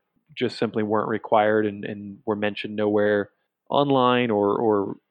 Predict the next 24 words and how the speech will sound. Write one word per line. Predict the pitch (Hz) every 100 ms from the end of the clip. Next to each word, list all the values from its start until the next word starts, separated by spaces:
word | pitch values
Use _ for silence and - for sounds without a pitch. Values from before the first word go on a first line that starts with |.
| _
in | 123 107
their, | 107 98 - -
you | 107
know, |
sort | 101 113 101
of |
set | - 113
of | 101
requirements. | 104 - 110 110 120 127 - -
Um, | 107 101 98 98 98 95 98 - 120
but |
that's | - - _ _ _ -
fairly | 117 110
common | - 117 113 117
in |
government | 117 117 113
offices | 113 110 - 110
in | 117
Italy, | 113 113
I | 110
think. | 120 113 -
They'll | 104
kind | - 107
of | 104